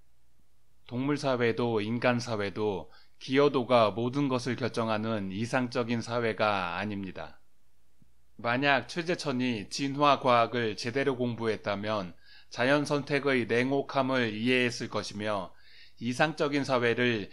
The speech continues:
실제 인간사회나 동물사회에 무작정 투영하지는 않았을 겁니다. 여자보다 사납게 진화한 남자의 심리가 남녀 관계에 어떤 영향을 끼쳤는지를 부정하는 것은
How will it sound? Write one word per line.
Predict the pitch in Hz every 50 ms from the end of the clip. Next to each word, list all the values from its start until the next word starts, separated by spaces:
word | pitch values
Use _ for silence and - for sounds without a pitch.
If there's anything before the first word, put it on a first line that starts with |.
| - -
실제 | - - - 170 170 - - 175 156 135
인간사회나 | 117 110 117 127 131 143 139 135 131 131 135 127 123 120 120 120 120 117 104 101
동물사회에 | - 117 123 127 131 135 135 127 120 127 127 120 117 117 113 110 110 117 120 117 104 92 - - - - - - -
무작정 | 123 117 123 139 139 139 - - 147 139 123 117 110
투영하지는 | - - 165 160 156 151 143 135 127 131 120 123 120 113 104 98
않았을 | 95 104 120 123 120 - 123 110
겁니다. | - 107 98 95 92 87 85 80 - - - - - - - - - - - - - - - - - - - - - - - - - - - - -
여자보다 | 120 123 123 160 156 143 151 135 143 135
사납게 | 123 147 151 151 151 151 151 - 170 147 135
진화한 | - - 123 120 120 120 120 120 120 123 113
남자의 | 110 107 104 117 120 135 135 131 127 123
심리가 | 107 - 123 113 107 107 101 98 110 110 110 104 95 85 - - - - - -
남녀 | - 120 117 131 143 151 147 139 127 113
관계에 | 123 117 117 117 120 117 123 123 123 127 120 110
어떤 | 95 101 107 - 151 143 143 131
영향을 | 120 117 123 127 127 127 127 120 117
끼쳤는지를 | - 156 147 - 160 156 151 143 131 123 120 123 120 123 117 110 107
부정하는 | - 117 123 131 127 123 120 117 113 110
것은 | 104 98 - - 117 110 104 95 87 -